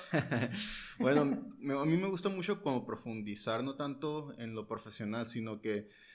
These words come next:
eh, a mí me gusta ver que las personas hagan, como ya les comenté, lo que les apasione, pero para eso, eh, es importante que un,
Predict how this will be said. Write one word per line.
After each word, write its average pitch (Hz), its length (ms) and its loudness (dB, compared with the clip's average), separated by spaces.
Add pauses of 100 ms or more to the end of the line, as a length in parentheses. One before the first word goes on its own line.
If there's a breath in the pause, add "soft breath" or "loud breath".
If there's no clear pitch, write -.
(200 loud breath)
eh, 120 340 2
a 120 60 0
mí 123 80 4
me 147 140 2
gusta 156 280 2
ver 147 420 2 (580)
que 147 100 2
las 139 140 0
personas 123 420 -2
hagan, 131 340 0
como 101 180 -6
ya 98 100 0
les 110 100 0
comenté, 127 440 2
lo 127 140 0
que 120 60 0
les 120 120 0
apasione, 135 540 0 (680 loud breath)
pero 156 260 8
para 135 260 8
eso, 170 420 4 (180)
eh, 120 560 0
es 117 120 -2
importante 135 760 0
que 110 160 2
un, 104 260 -4